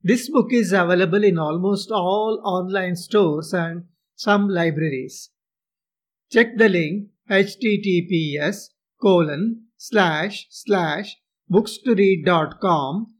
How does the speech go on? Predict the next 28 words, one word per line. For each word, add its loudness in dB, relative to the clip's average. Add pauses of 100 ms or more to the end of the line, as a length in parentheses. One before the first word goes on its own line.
(160)
slash -2 (360)
the 4
man 2
one -2 (880)
to 6
preview 2
and 0
purchase 2
the 0
book -6 (220)
from 2
your -2
favorite -2
store. -2 (1600)
Happy 2
reading, 2
listening. 0 (640)
Please 2
don't 6
forget 2
to 4
leave 4
back 0
your 2
reviews 0 (280)
on 2
the 0
site 0